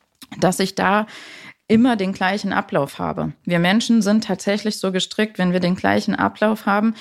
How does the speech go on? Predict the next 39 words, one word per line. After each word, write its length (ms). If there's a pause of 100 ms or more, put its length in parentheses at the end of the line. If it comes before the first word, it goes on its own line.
(220)
gibt 240
uns 180
das 200
Sicherheit, 640 (180)
das 180
gibt 220
uns 180
ein 140
Wohlgefühl. 720 (320)
Und 160
so 160
ist 160
das 120
tatsächlich 580
auch 100
für 120
Schlafverhalten. 920 (280)
Wenn 200
wir 100
dreißig 480
Minuten, 540
zwanzig 420
Minuten 380
vor 220
dem 180
Zubettgehen 720
einfach 340
sagen, 380
okay, 340 (380)
da 100
läuft 320
jetzt 220
zum 100
Beispiel 560 (140)
im 160
Inneren 400
der 140
Film 280
ab. 300